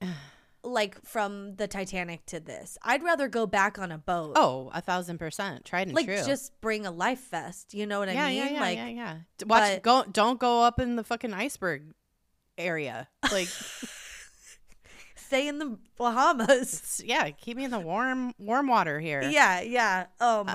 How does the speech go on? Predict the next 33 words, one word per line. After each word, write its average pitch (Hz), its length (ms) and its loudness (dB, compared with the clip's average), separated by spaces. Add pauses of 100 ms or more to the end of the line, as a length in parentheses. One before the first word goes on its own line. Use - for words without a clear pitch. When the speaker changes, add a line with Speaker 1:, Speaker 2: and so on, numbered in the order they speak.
Speaker 1:
Um, 208 120 4
Speaker 2:
God. 180 560 2
And 202 260 -4
then 202 140 -4
it's 196 160 -10
like, 180 320 -6
or 254 240 2
do 214 120 -8
you 233 140 -4
wanna 196 600 -2 (260)
go 190 500 0
up 185 220 -6
in 180 160 -6
the 175 160 -8
air 185 220 -2
with 180 220 -8
this, 180 260 -8
like, 165 400 -6 (1700)
Speaker 1:
First 427 320 0
of 262 80 -6
all, 202 140 6
I'm 196 160 2
very 269 240 2
high 214 160 4
in 190 140 0
the 175 100 -2
air. 147 160 0
Second 320 360 -4
of 160 120 -4
all, 151 300 2
Speaker 2:
Yeah, 185 160 0
yeah, 175 240 -4
yeah. 156 220 -10